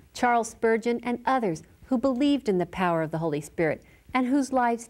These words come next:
testified to his sovereign power. But the rise of religious charlatans coincided with the Lord pouring out his Spirit in revivals around the world.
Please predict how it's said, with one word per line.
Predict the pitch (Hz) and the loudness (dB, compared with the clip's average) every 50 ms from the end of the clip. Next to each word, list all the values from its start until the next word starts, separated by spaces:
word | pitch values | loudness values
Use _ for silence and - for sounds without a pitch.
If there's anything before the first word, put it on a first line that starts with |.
| - | -16
testified | - - 311 294 302 - - 202 - - 170 147 143 - | -4 -2 -2 -2 -2 -4 -6 -4 -2 -2 -2 -2 -2 -4
to | - | -8
his | 180 180 220 226 226 | -4 -2 -2 -2 -2
sovereign | 226 - - - 247 214 190 165 156 156 147 143 | -4 -10 -6 -2 -2 0 0 -2 -2 -4 -4 -4
power. | - - 196 185 185 170 - - - - - _ _ _ _ _ _ _ _ | -4 -4 -4 -2 -2 -2 -4 -6 -10 -12 -16 _ _ _ _ _ _ _ _
But | - 247 247 247 | -4 -4 0 0
the | 269 | -2
rise | 233 226 277 320 381 440 415 - | 0 2 2 2 2 2 0 -2
of | 254 202 | -4 -4
religious | 208 196 185 185 185 180 175 165 | -2 0 0 0 0 0 -4 -6
charlatans | - - 180 170 165 165 160 - 156 151 147 - | -2 -2 0 0 0 -2 -2 -4 -6 -6 -6 -8
coincided | - - - 240 233 233 220 208 - - - 185 185 170 170 156 | -12 -4 -2 -2 0 0 -2 -6 -4 -2 -2 -2 0 -2 -4 -6
with | 156 147 | -8 -6
the | - 165 | -6 -6
Lord | 156 156 170 175 170 165 170 | -4 -2 0 0 -2 -2 -6
pouring | - - - 233 214 190 175 160 | -8 -4 -2 0 0 0 0 -2
out | 151 151 - | -2 -4 -2
his | - 165 156 160 | -2 -4 -6 -6
Spirit | - - - 165 156 - | -6 -4 -2 -2 -2 -2
in | - 156 156 | -4 -4 -4
revivals | 151 151 151 147 156 151 151 151 143 147 143 143 | -4 -4 -4 -2 -2 -2 -2 -2 -4 -6 -8 -8
around | 151 139 151 151 147 147 | -8 -6 -6 -6 -6 -6
the | 143 139 | -6 -6
world. | 135 147 151 147 143 - 85 - | -6 -6 -4 -4 -4 -6 -8 -12